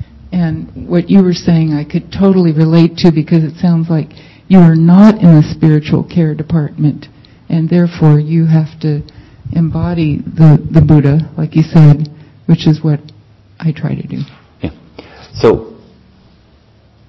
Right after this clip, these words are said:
Speaker 2: to know under what auspices you're coming in, and to let the implications of that register. You know, if you're coming in to teach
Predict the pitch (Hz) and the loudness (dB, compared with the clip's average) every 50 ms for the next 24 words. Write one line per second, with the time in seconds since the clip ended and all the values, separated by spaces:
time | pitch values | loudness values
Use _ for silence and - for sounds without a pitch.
0 | _ _ _ _ _ _ _ _ _ _ _ _ _ _ _ - 117 110 110 113 | _ _ _ _ _ _ _ _ _ _ _ _ _ _ _ -6 -4 -2 -2 0
1 | 120 117 104 - - - 104 107 107 98 101 95 95 98 101 - - - 95 95 | 0 -2 -2 -4 -6 -10 -8 -6 -6 -6 -6 -4 -4 -4 -6 -6 -6 -6 -6 -6
2 | 92 - - - 95 - - 123 117 - - - - - 85 85 - - - 82 | -6 -8 -14 -16 -16 -12 -10 -10 -10 -10 -12 -18 -14 -10 -10 -10 -10 -10 -14 -12
3 | 80 78 73 71 - - _ _ _ _ _ _ _ _ _ _ _ _ _ 208 | -12 -12 -12 -14 -16 -18 _ _ _ _ _ _ _ _ _ _ _ _ _ _
4 | 202 _ _ _ _ _ _ _ _ _ _ _ _ _ _ _ _ _ _ _ | _ _ _ _ _ _ _ _ _ _ _ _ _ _ _ _ _ _ _ _
5 | _ _ _ _ - 92 95 - - 87 85 80 85 95 101 113 - - - - | _ _ _ _ -12 -10 -10 -10 -10 -12 -12 -10 -8 -8 -8 -8 -10 -12 -18 -20
6 | _ _ _ _ _ _ _ - - 92 - - 98 107 101 - - 87 - - | _ _ _ _ _ _ _ -10 -6 -4 -4 -4 -4 -6 -6 -6 -8 -12 -8 -4
7 | - 120 120 117 - - 104 95 85 - - - - 90 90 87 85 85 82 78 | -2 0 0 0 -2 -6 -8 -8 -8 -10 -12 -12 -12 -10 -10 -10 -12 -10 -12 -14
8 | - - _ _ _ _ _ _ _ - - 80 95 95 - - - - - - | -16 -20 _ _ _ _ _ _ _ -14 -8 -6 -4 -4 -4 -6 -12 -14 -16 -20
9 | - - _ _ _ _ _ - 85 87 - - - - 131 - - 139 127 117 | -20 -20 _ _ _ _ _ -12 -12 -12 -12 -10 -4 -4 -4 -2 -2 -2 -2 -2
10 | 104 98 92 85 - 78 - - 78 - | -2 -4 -4 -6 -8 -10 -6 -8 -8 -8